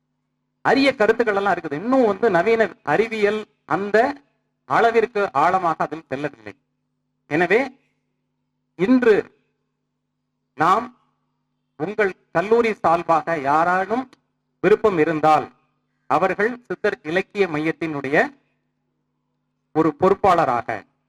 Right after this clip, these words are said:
அல்லது உங்கள் கல்லூரியின் மாணவ ஒருங்கிணைப்பாளராக ஆர்வம் உள்ளவர்கள் உங்கள் பெயரை கொடுத்து விடலாம்.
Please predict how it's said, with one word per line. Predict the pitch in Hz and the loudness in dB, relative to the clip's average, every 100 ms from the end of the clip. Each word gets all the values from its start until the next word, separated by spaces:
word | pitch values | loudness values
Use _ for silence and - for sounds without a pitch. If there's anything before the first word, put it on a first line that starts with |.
| _ | _
அல்லது | 147 175 190 247 - | -6 -2 -2 -2 -6
உங்கள் | 147 151 - | -8 -8 -4
கல்லூரியின் | 165 208 202 196 196 226 | -2 4 4 2 -4 -4
மாணவ | 143 160 226 220 180 | 0 2 2 0 -2
ஒருங்கிணைப்பாளராக | 143 185 220 208 190 156 147 139 135 165 226 247 _ _ _ _ | 0 -2 -2 -4 -2 -2 0 0 -2 -2 -4 -6 _ _ _ _
ஆர்வம் | - 127 190 202 190 | -2 0 2 0 -2
உள்ளவர்கள் | 160 151 156 196 | -2 -2 -2 -2
உங்கள் | 165 156 | -2 -6
பெயரை | 139 156 156 185 233 _ | -2 0 2 0 -4 _
கொடுத்து | - - | -2 0
விடலாம். | 139 127 131 127 | -2 0 -2 -2